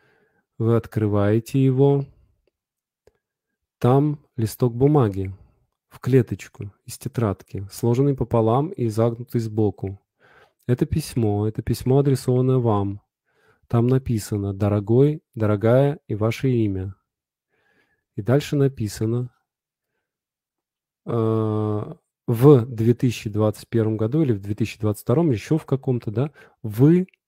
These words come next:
ты станешь тем-то. Вы смотрите на эти буквы,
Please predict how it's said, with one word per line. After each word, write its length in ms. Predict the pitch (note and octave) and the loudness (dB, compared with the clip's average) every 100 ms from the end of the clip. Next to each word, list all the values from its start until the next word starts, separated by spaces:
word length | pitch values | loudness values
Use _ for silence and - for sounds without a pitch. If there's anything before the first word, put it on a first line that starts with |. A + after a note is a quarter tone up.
| _ | _
ты 380 | - D3+ F3+ F3+ | 2 4 4 0
станешь 960 | - - - B2 C3 C#3+ D#3 - - _ _ _ _ _ _ _ _ _ _ | -8 -12 0 2 4 4 0 -4 -20 _ _ _ _ _ _ _ _ _ _
тем-то. 580 | - C3 G#2+ F#2+ F#2+ F#2+ _ _ _ _ _ _ _ _ _ _ _ _ _ _ _ _ _ _ _ _ _ _ _ _ _ _ _ _ _ _ | -4 -2 -2 -6 -12 -14 _ _ _ _ _ _ _ _ _ _ _ _ _ _ _ _ _ _ _ _ _ _ _ _ _ _ _ _ _ _
Вы 100 | A#2+ | -10
смотрите 440 | A2+ C#3 C3 A2 A2+ | -4 -2 -2 -2 -4
на 100 | A2+ | -2
эти 220 | A2+ - | -4 -6
буквы, 680 | G#2 G2+ C#3+ - F#3 F3+ | -12 -6 -6 -4 -6 -4